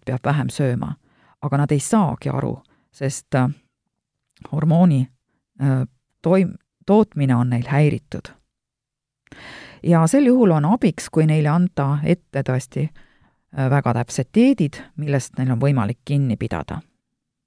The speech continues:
Kuna kilosid on narkoleptikutel sageli liiast ja päeval suur väsimus, siis, äh, on neile ka natuke ebaeetiline öelda, et hakka nüüd, äh, sportima, mine ujuma, tee kepikõndi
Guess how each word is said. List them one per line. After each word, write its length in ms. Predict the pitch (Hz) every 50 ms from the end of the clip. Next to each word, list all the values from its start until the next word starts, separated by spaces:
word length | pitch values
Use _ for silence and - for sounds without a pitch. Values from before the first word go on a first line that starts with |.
| _ _ _ _ _ _ _ _ _ _
Kuna 200 | _ 160 160 147
kilosid 600 | - 226 269 381 381 226 185 - 175 165 - - - _ -
on 240 | - 160 156 151 156
narkoleptikutel 840 | 143 143 - - 143 170 196 - - 151 - - 139 - - 131
sageli 420 | - - 147 160 160 143 127 127 135
liiast 560 | 180 226 247 247 190 147 147 - - - - - _ _ _ _ _ -
ja 80 | -
päeval 360 | 123 147 175 202 202 165 139 131
suur 260 | - 196 208 185 147
väsimus, 600 | 175 202 262 285 - 226 170 147 143 135 - - - - - _ _ _
siis, 440 | _ - 175 160 156 151 - - -
äh, 180 | 160 147 139 139 147 - _ _ _ _ _
on 160 | 151 151 156
neile 240 | 170 180 180 175 151
ka 60 | 160
natuke 380 | 160 214 - - 190 - 160 185
ebaeetiline 600 | 233 - 180 143 160 - - 139 135 135 143 160
öelda, 480 | 202 240 240 165 135 131 - 135 131 135
et 300 | 131 - _ _ - 127
hakka 300 | 92 143 165 - - 156
nüüd, 320 | 147 139 139 143 _ -
äh, 180 | 139 135 131 131 - - - _ _ _
sportima, 600 | - _ - 165 170 - _ - - 135 127 123
mine 180 | 131 123 120
ujuma, 580 | 143 190 240 247 240 226 208 185 180 165 165 185 - _ - _ _
tee 160 | - 139 127
kepikõndi 800 | - 160 190 - - 151 147 151 147 143 139 131 - 131 131